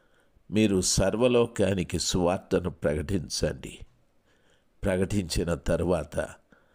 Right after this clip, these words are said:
నమ్మితే వారికి బాప్తిస్మం ఇచ్చి వారిని నా శిష్యుల్నిగా చేయండి" అని చెప్పాడు. దయచేసి ఈ మాట చాలామందికి గుర్తురాదు. చాలామంది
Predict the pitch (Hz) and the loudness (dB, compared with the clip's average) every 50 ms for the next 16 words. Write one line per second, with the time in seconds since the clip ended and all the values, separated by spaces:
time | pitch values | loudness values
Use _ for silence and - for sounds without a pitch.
0 | _ _ _ _ _ _ - - 87 95 95 101 110 120 - - 113 107 107 95 | _ _ _ _ _ _ -6 -2 0 0 2 2 2 2 2 2 4 4 4 4
1 | 90 85 82 82 - - 80 73 67 76 76 85 - - - 101 87 - - 92 | 4 2 0 0 -2 -2 -2 -2 0 -2 -2 -2 -2 -2 -2 -2 -2 -2 -2 -2
2 | 82 82 78 76 73 - - - - 80 76 62 - - - - _ _ _ _ | -2 -2 -2 -6 -8 -10 -6 -4 -4 -4 -4 -6 -10 -16 -20 -20 _ _ _ _
3 | _ _ _ _ _ _ _ _ - 78 85 87 98 110 113 113 110 107 107 90 | _ _ _ _ _ _ _ _ -4 0 2 2 2 2 2 2 4 4 4 4
4 | 85 87 98 107 104 98 98 92 - - - 92 90 - - - 135 120 117 117 | 4 2 0 0 0 0 2 2 0 0 0 0 0 0 0 2 2 2 4 2
5 | 110 - - 87 95 - - - - 90 87 85 85 85 76 76 82 82 85 95 | 2 2 2 0 0 -2 -2 -2 0 0 2 2 0 0 0 -2 -2 0 0 0
6 | 98 95 78 - - - 78 71 - - - - - - - - - _ _ _ | -2 -4 -8 -4 -2 0 0 0 -2 -4 -6 -6 -6 -8 -14 -18 -20 _ _ _
7 | _ _ _ - - - - - - - - - - - _ _ _ _ _ - | _ _ _ -20 -20 -20 -20 -20 -20 -20 -20 -20 -20 -20 _ _ _ _ _ -6
8 | - - 110 113 123 127 - 147 135 - - - 127 107 95 92 87 87 85 90 | 0 2 2 2 2 2 0 0 0 0 0 2 2 2 2 2 2 0 0 -2
9 | - - 90 85 76 69 - - - - - _ - - - 92 90 92 104 117 | -2 0 0 0 0 -2 -4 -8 -12 -20 -14 _ -6 -2 -2 0 0 0 0 0
10 | 110 104 90 87 87 90 - - 90 82 78 80 87 87 - - 95 87 92 87 | 0 0 0 0 -2 -4 -2 -2 -2 -2 0 -2 -2 -4 0 0 2 2 2 2
11 | 78 69 65 62 - - - - _ _ _ _ _ _ _ _ _ _ _ _ | 0 -2 -4 -8 -12 -12 -14 -16 _ _ _ _ _ _ _ _ _ _ _ _
12 | _ _ _ _ _ _ _ _ - - - - 98 104 117 127 127 113 104 98 | _ _ _ _ _ _ _ _ -8 -4 -2 0 0 2 2 0 0 0 -2 -4
13 | 87 78 76 - 57 - | -4 -4 -6 -6 -8 -10